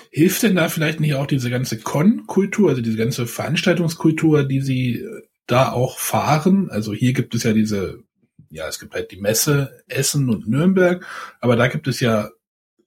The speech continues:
in meiner, in meinem Anschein so viele, die Cons, wo jetzt, Matthias war jetzt ja auch in, in Oberhof, was man ja auch als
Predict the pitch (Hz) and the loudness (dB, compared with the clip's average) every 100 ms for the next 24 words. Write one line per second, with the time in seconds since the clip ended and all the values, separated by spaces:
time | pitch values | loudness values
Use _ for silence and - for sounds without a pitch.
0 | _ - _ - 156 156 175 202 180 156 | _ -20 _ 0 2 4 4 6 4 4
1 | 143 - - 135 131 143 156 147 - 185 | 0 -4 -8 -6 -2 0 2 0 2 2
2 | 262 247 160 113 107 135 135 147 - 156 | 4 4 4 2 -2 -6 -4 -4 -2 0
3 | 139 120 - 127 - 170 185 - 123 131 | 0 -2 -6 -8 0 4 4 2 0 0
4 | 131 - - 123 127 151 160 127 131 - | 0 -6 -6 -6 0 2 2 2 0 0
5 | 123 - 151 117 110 127 117 151 151 127 | 0 0 0 0 -2 -4 -2 0 2 2
6 | 123 107 - 120 113 120 120 - | 0 -2 0 0 0 -4 -6 -10